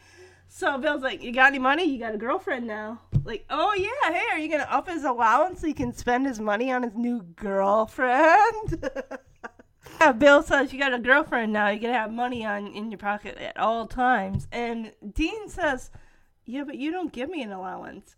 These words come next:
And Bill says, "Yeah, and I'm not going to either." <laughs>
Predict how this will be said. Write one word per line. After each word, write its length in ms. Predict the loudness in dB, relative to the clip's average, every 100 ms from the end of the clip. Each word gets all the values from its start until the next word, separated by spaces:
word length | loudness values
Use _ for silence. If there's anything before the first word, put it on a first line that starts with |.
| -16
And 120 | -12
Bill 140 | -12
says, 180 | -12 -8
"Yeah, 200 | -4 -4
and 80 | -4
I'm 120 | -2
not 140 | -2 -2
going 220 | -6 -6
to 140 | -6
either." 360 | -6 -6 -6 -8 -12 _ -4
<laughs> 260 | -4 -2